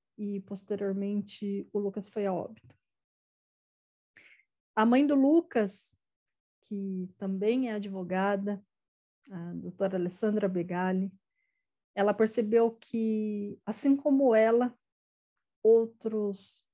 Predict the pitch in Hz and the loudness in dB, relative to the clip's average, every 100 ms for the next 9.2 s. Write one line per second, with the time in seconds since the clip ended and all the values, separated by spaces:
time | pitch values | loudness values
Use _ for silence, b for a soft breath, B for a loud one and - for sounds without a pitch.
0 | _ 247 254 247 240 220 214 220 233 - | _ 6 6 6 0 0 0 0 -2 -8
1 | - _ _ _ _ _ _ _ _ _ | -14 _ _ _ _ _ _ _ _ _
2 | 247 247 - - 262 294 294 294 277 269 | 4 4 2 2 4 4 2 0 2 0
3 | 233 - 254 247 233 240 220 226 226 220 | 0 -2 -2 -2 -4 -2 0 0 -2 -8
4 | 196 - 208 202 - - 233 233 240 - | -12 -2 -2 -2 -10 -2 0 0 -2 -6
5 | - - _ _ 196 220 208 - 226 226 | -12 -20 _ _ 0 0 0 4 6 6
6 | - - _ - 226 226 226 214 214 247 | 0 -16 _ -4 -2 0 0 2 2 2
7 | 262 240 233 - 247 240 240 226 226 226 | 0 -2 -4 -6 -2 0 2 2 0 2
8 | 226 226 285 320 - 277 262 _ 214 214 | 0 0 -2 -2 -2 -8 -8 _ 0 2
9 | 220 220 | 0 -4